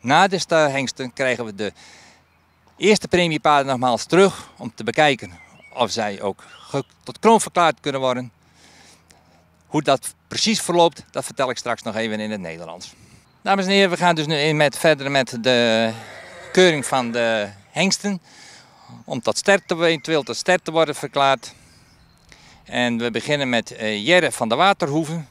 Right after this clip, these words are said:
Dat is een jonge Bartele uit een Duitse moeder.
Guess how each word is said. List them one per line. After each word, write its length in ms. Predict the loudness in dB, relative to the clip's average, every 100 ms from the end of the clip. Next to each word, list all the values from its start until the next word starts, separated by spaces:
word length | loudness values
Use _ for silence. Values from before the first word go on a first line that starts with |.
| _
Dat 140 | -20 -14
is 160 | -12
een 100 | -10
jonge 280 | -8 -6 -4
Bartele 460 | 0 0 -2 -10 -10 -20 -20
uit 160 | -14 -10
een 120 | -2
Duitse 460 | 2 2 0 -8 -10 -16 _ -6
moeder. 400 | -2 -2 -4